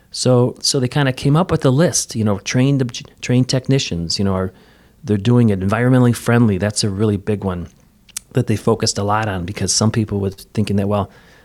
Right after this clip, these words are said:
I don't even know what the ingredients are in this disinfect and protect, and is it safe? And, you know, if my kids are gonna be in the car." So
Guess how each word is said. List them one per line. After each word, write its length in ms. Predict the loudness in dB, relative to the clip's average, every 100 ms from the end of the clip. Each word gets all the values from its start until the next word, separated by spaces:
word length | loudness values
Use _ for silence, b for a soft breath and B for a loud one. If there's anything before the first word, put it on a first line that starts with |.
| b -4
I 40 |
don't 100 | 0
even 120 | 2
know 80 | 4
what 120 | 2
the 80 | 0
ingredients 600 | -2 0 0 2 0 -2
are 200 | -4 -6
in 80 | -6
this 180 | -8 -8
disinfect 580 | -4 -4 -4 -6 -8 -8
and 80 |
protect, 460 | -10 -10 -10 -10 -6
and 100 | -4
is 140 | -4
it 100 | -4
safe? 460 | -2 2 2 0 -8
And, 160 | -10 -12 B B B
you 80 | -6
know, 120 | -4
if 60 | -2
my 140 | -4
kids 300 | -2 0 0
are 60 | 2
gonna 140 | 2
be 100 | 2
in 60 | 0
the 80 | -4
car." 340 | -6 -6 -6
So 260 | 0 2